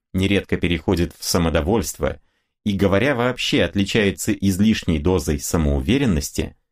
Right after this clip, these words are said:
всё же это большая и серьёзная сила. Англичанина трудно обмануть блеском победы и приобретений,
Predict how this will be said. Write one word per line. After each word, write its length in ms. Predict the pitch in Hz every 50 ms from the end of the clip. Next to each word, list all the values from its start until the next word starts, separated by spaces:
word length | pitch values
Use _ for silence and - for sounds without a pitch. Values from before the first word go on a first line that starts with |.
| _ _ _ _ _ _ _ _ _
всё 260 | - - 82 85 85
же 280 | 85 - 80 76 - - _ -
это 180 | 90 - -
большая 640 | 65 69 67 - - - - 87 95 113 123 - - - -
и 80 | 92
серьёзная 800 | - - - 76 67 64 71 78 80 76 76 76 73 71 69 65 64
сила. 540 | - - - - 73 67 65 67 69 69 - _ _ _ _ _ _ _ _ _ _ _ _ _ -
Англичанина 720 | 95 95 80 85 82 - - - 135 131 131 127 127 123
трудно 500 | 127 - 127 147 143 113 85 - 113 -
обмануть 640 | - - 90 87 95 98 110 120 101 90 - -
блеском 520 | 82 80 87 98 92 - - - 85 76 73
победы 500 | 90 87 87 117 131 123 123 117 - - _ _ _ _ -
и 100 | 101 98
приобретений, 920 | - 90 90 85 78 85 87 78 - - 101 80 71 64 60 - -